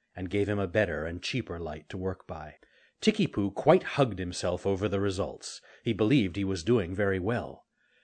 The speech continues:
"If only Wee-O-Wani were here to teach me," thought he, "I would be in the way of becoming a great painter." The resolution came to him one night that Wee-O-Wani should teach him.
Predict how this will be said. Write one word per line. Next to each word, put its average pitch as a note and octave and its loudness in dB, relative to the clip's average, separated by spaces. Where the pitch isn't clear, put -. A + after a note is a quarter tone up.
"If - -8
only C3+ 0
Wee-O-Wani A2+ 0
were F#2+ -4
here A#2 -6
to - -14
teach - -2
me," - -14
thought F2 -2
he, D2+ -10
"I D3+ 6
would A2 4
be C#3+ 6
in A2+ 0
the A2 0
way B2 2
of F#2 -4
becoming A#2 0
a G2+ 0
great A2 -2
painter." - -4
The A2+ 0
resolution D#3 4
came B2+ 0
to F2+ -4
him F2+ -4
one F2 -4
night D#2 -10
that A2+ 0
Wee-O-Wani B2 6
should E3 2
teach - -4
him. D2 -14